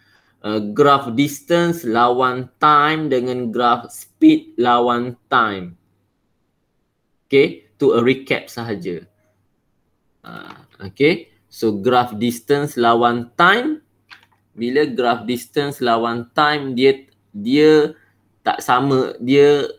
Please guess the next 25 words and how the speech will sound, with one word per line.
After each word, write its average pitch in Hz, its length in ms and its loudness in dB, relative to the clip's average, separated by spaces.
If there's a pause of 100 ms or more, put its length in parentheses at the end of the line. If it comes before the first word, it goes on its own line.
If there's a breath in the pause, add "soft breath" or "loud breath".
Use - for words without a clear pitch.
(360)
ah, 92 320 -12 (1200)
ah, 90 240 -12
dia 139 160 2
tak - 160 -4
sama 143 400 2
dengan 120 320 -2
graph 120 400 0
displacement. 135 960 -4 (160)
Sebab 107 400 -6
distance 180 720 -4
dia 135 320 -2
tak 120 320 -2
ada 151 320 0 (520)
va-, 107 320 -2 (160)
dia 131 240 -2
tak - 160 -2
akan 143 240 2
ada 156 160 2
value 127 480 2
negatif. 113 480 -6 (320)
Dia 123 240 -4
hanya 117 240 -2
ada 120 240 0
value 117 400 0
positif. 107 480 -10